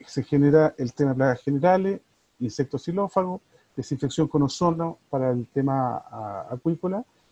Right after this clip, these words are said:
eh, monitoreo de grano almacenado y, ¿no es cierto?, y control de, de plaga de grano almacenado por el tema agrícola, que es muy fuerte la producción de grano acá en la, en la zona de nosotros. Y el año,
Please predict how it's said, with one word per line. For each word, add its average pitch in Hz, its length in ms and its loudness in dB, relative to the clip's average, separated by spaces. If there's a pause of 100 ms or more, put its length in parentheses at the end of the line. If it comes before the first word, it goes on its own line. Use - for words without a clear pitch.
(140)
eh, 120 240 0
monitoreo 135 500 6
de 156 60 8
grano 156 160 4
almacenado 160 720 0
y, 208 260 -4
¿no 170 80 -8
es 156 80 -12
cierto?, 175 400 -8
y 165 60 -8
control 185 520 -4 (340)
de, 143 380 2
de 135 140 -2
plaga 156 220 2
de 151 60 6
grano 151 160 4
almacenado 151 560 -2 (120)
por 160 160 2
el 147 140 0
tema 151 180 -2
agrícola, 147 360 -2
que 139 80 -4
es 139 40 -4
muy 135 160 -4
fuerte 143 300 -8
la 135 80 -4
producción 127 360 -8
de 131 120 -4
grano 131 340 -4 (460)
acá 131 240 -2
en 131 80 2
la, 131 280 2
en 127 120 -6
la 120 100 -6
zona 131 200 -4
de 131 40 -2
nosotros. 143 420 -2 (1300)
Y 180 280 -4 (840)
el 143 160 -2
año, 160 600 2